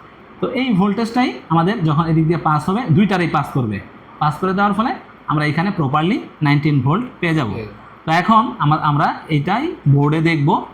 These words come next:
Speaker 1: যে এটা আসলে ঠিক আছে কি না।
Speaker 2: ঠিক আছে।
Speaker 1: এই জিনিসটাই আমরা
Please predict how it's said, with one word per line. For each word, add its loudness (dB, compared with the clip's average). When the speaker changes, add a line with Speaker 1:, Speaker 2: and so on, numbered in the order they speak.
Speaker 1:
যে 0
এটা 0
আসলে 0
ঠিক 4
আছে 2
কি 2
না। -2
Speaker 2:
ঠিক -10
আছে। -8
Speaker 1:
এই 4
জিনিসটাই 4
আমরা 0